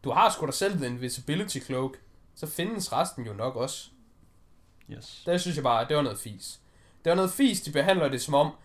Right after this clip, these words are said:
Speaker 1: måske eksisterer det, måske eksisterer det ikke. Who knows?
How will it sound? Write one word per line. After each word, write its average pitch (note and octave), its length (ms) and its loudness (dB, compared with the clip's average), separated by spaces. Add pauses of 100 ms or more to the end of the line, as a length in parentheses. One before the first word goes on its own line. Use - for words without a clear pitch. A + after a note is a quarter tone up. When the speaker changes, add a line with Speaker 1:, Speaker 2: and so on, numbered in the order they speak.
(140)
Speaker 1:
måske D3+ 360 2
eksisterer F#3 440 4
det, G#2+ 80 0 (140)
måske C#3+ 320 0
eksisterer C#3+ 400 0
det C3 80 2
ikke. C#3+ 120 -4 (240)
Who G3 140 0
knows? C#3+ 640 0